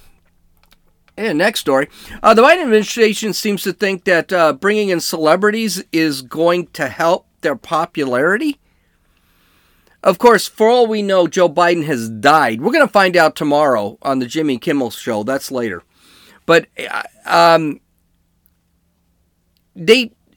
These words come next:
so last week they brought in a K-pop band, which is a Korean pop singing band, band, to talk about anti-Asian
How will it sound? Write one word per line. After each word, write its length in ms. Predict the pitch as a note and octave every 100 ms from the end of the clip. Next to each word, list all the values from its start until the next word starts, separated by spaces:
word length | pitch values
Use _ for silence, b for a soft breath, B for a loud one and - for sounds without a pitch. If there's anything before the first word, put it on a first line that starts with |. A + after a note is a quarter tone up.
| -
so 200 | - A#3+
last 340 | G#3+ C#4 D#4 C#4+
week 220 | A3+ F3
they 120 | F#3
brought 360 | D#3 F3+ F3 F3
in 260 | F3 E3 -
a 100 | C#3+
K-pop 680 | - G#3 G3+ - E3+ A#2 -
band, 320 | A#2 G2+ C#2
which 220 | C3+ C3
is 120 | D3+ D3
a 60 |
Korean 580 | - D#3+ D3+ E3+ E3 D3 -
pop 320 | E3+ D3 D3+ _ _ _ _
singing 500 | - F3 D#3+ E3 D#3+
band, 360 | E3 D#3+ E3+ G3+ _ _ _ _ -
band, 440 | C#3+ D#3+ F3+ G#3 _ _ _ _ _ _ _ _
to 100 | G#3+
talk 280 | - A3 G#3
about 260 | G3 F#3 -
anti-Asian 920 | F3 F3+ F3+ D#3 D#3 D#3 C#3+ C#3+ C3+